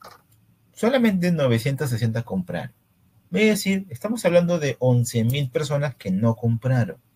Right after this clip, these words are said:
Está bien, no hay problema, porque doce mil no va-, no van a entrar a tu página, no pretendan hacer eso,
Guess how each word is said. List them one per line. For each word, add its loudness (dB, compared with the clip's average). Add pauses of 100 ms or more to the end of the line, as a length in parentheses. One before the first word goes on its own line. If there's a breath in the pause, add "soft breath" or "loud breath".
(540)
Está 2
bien, 0
no 0
hay 0
problema, -4 (580)
porque -6
doce -4
mil 2
no 2
va-, 0
no 2
van 2
a 0
entrar -4
a -10
tu -4
página, -4 (560)
no 0
pretendan 4
hacer -4
eso, -6